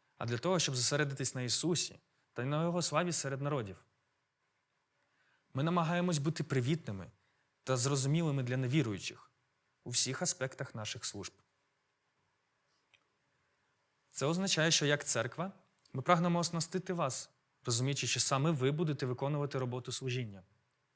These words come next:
Ми прагнемо вкорінити вас у благодаті і навчити радіти Ісусу і жити в любові, щоб ви могли вийти у світ на свої робочі місця, в свої сім'ї і бути свідками.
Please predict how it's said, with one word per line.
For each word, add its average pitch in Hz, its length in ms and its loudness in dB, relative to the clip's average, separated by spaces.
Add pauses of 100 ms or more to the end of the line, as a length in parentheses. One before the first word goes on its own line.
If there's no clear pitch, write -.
(1040)
Ми 127 100 -2
прагнемо 165 440 6
вкорінити 139 520 2
вас 151 240 4
у 156 60 -2
благодаті 143 640 0 (440)
і 135 60 -8
навчити 139 420 0
радіти 147 360 2
Ісусу 165 480 0
і 139 80 -2
жити 127 240 0
в 127 60 0
любові, 127 380 0 (680)
щоб 117 300 -2
ви 147 140 2
могли 151 280 4
вийти 131 300 2
у 120 60 2
світ 165 340 2 (420)
на 123 80 -2
свої 143 260 4
робочі 151 340 2
місця, 147 380 2 (720)
в - 80 -4
свої 131 240 2
сім'ї 123 420 0 (640)
і 143 80 -6
бути 202 220 -2
свідками. 143 480 0